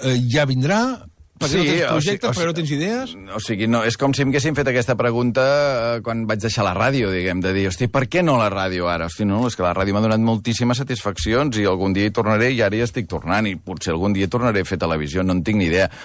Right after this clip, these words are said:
Speaker 2: Però ara sí que tenia la sensació, quan vaig acabar el convidat l'any passat, de dir que no volia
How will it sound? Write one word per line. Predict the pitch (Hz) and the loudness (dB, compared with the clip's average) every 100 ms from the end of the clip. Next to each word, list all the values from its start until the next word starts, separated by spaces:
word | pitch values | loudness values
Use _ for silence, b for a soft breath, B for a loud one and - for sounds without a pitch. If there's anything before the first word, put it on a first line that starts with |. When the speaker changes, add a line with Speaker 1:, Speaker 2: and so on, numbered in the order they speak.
| B - | B 0
Speaker 2:
Però | 135 135 | 2 2
ara | 143 175 175 B - | 2 -2 -4 B -8
sí | - | -6
que | 139 | -4
tenia | 156 143 127 | -2 0 0
la | 117 | 0
sensació, | 117 104 113 | -2 -2 -2
quan | 110 | 0
vaig | 104 104 | 0 -2
acabar | 104 98 | 0 0
el | 95 | 0
convidat | 101 98 95 92 | 0 0 0 0
l'any | 95 92 | -2 0
passat, | 95 - 113 113 107 | -2 2 2 2 0
de | 98 | -2
dir | 101 | 0
que | 107 | 0
no | 107 117 117 | 2 2 2
volia | 117 120 113 117 | 0 0 2 0